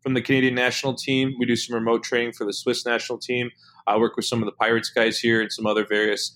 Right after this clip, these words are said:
um, professional baseball players. We do a lot, um, with N B A and, and Division One athletes, um, as far as remote training and consultation goes.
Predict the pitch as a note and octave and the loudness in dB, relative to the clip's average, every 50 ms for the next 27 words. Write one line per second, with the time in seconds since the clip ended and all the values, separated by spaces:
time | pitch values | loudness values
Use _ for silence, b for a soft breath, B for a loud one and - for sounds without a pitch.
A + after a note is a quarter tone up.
0 | b b b b b - G2 F#2+ G2+ - - A#2 - C3+ B2+ - - A#2+ A2+ A2 | b b b b b -4 -4 -4 -4 -4 -6 -2 0 2 2 2 0 -2 0 2
1 | A2 G#2+ G2+ - - A2 G#2 - - - G#2 A2 A2 G#2+ G#2+ - - - b b | 0 0 0 0 0 0 0 0 -2 -2 0 2 2 2 0 -2 -4 -10 b b
2 | b b - B2 A#2+ A#2 A2+ A2 G#2 A2 A2 A2 A2+ A2+ - - G#2 G#2 G#2 G#2 | b b -2 0 2 4 4 4 4 4 6 6 4 2 0 -2 -6 -6 -6 -8
3 | F#2+ - - A2+ A#2 A2+ A2 G#2+ A2 A2 A2 G#2+ A2 G#2+ G2+ G#2 G2+ G2+ - - | -10 -8 -4 -2 0 2 2 4 4 6 4 4 2 2 -2 -6 -10 -10 -6 -4
4 | A2 G#2+ - A2+ G#2+ G#2+ G#2+ - - G#2+ G#2+ G#2 - - A2 G#2+ G#2+ - - - | -4 -2 -2 -2 -2 -2 -2 -4 -4 -4 -4 -4 -4 -4 -4 -4 -4 -4 -8 -8
5 | - b b b b b A2 A2 G2+ G2+ - - A#2 A2 G#2 G2+ - A2 G#2+ A2 | -10 b b b b b -2 -2 -2 -4 -2 0 2 2 2 2 0 -2 0 0
6 | A2 F#2 - - A2+ G#2+ G#2+ G#2 G#2 G2 - - G#2+ G2+ - - - G#2 G2+ G#2 | 0 -2 -2 -2 -2 -2 -2 -2 -4 -4 -4 -4 -4 -4 -4 -6 -2 -2 -2 -2
7 | - - G#2 G2 G#2 G#2+ G#2+ G#2 G2+ - - | -2 -6 -6 -4 -2 -2 -2 -2 -2 -4 -8